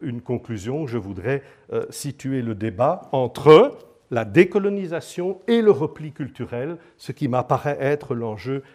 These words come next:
essentiel finalement de, euh, la question. Donc tout d'abord, la motivation nationale, voire la tentation,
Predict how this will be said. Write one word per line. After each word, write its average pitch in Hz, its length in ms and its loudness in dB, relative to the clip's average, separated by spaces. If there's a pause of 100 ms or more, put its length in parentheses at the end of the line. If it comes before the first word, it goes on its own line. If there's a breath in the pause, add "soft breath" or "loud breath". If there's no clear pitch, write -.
(140)
essentiel 131 560 -4
finalement 120 640 -4 (260 loud breath)
de, 131 420 0
euh, 120 200 -4
la 120 140 -4
question. - 400 -16
Donc 196 220 2
tout 220 100 -4
d'abord, 214 600 6 (480 loud breath)
la 151 100 6
motivation 208 560 2
nationale, 190 720 -4 (680 loud breath)
voire 208 680 8
la 160 140 4
tentation, 202 840 2